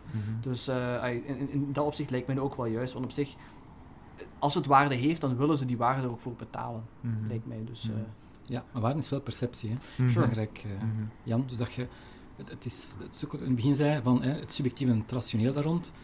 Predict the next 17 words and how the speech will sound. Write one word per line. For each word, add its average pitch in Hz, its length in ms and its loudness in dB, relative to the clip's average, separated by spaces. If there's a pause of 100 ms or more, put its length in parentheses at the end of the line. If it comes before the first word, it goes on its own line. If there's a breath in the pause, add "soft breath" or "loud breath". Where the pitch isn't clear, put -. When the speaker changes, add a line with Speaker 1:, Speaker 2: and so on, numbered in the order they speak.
(240 loud breath)
Speaker 3:
Het - 160 -4
is 127 120 6
ook 151 240 4
een - 140 -10
groot 135 140 2
stuk - 360 -6
perceptie, 117 540 -2
hè. 143 60 -4
Je 139 80 -6
betaalt 127 640 0
veel 143 180 8
meer 139 200 8
voor 117 120 4
de 98 60 -4
Audi 131 580 4
of, - 340 -4
eh, 123 60 -2